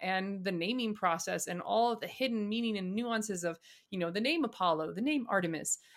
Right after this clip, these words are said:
I, uh, I think the list is pretty much almost endless in all of the little Easter eggs and nods. And, like, I mean,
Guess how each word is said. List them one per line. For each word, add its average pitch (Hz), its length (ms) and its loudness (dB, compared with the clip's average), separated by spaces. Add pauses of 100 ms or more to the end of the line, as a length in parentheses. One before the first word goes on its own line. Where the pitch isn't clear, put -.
(280)
I, 170 640 4 (340)
uh, 175 120 -4 (540)
I 202 160 2
think 226 240 -2
the 220 80 2
list 208 320 4
is 202 120 2
pretty 226 280 -2
much 185 200 0
almost 190 420 -4
endless 254 480 2
in 196 220 -2 (100)
all 247 260 4
of 196 180 2
the 180 280 -6 (380)
little 226 500 0
Easter 269 360 -2
eggs 175 260 2
and 170 180 0
nods. 233 400 0
And, 180 140 0
like, 185 200 0
I 208 120 2
mean, 208 240 0